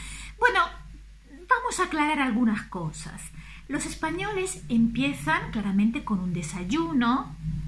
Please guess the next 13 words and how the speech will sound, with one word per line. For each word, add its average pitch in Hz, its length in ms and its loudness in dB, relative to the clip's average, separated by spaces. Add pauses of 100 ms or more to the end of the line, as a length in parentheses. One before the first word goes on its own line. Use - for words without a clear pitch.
la 160 120 -6
colazione, 320 840 0 (420)
temprano, 233 800 8
entre 208 280 4
siete 214 280 -4
e 190 40 0
media, 220 560 2
nueve 214 280 4
e 349 60 -6
media, 339 280 2
depende 247 400 2
del 220 180 0
trabajo. 196 760 -2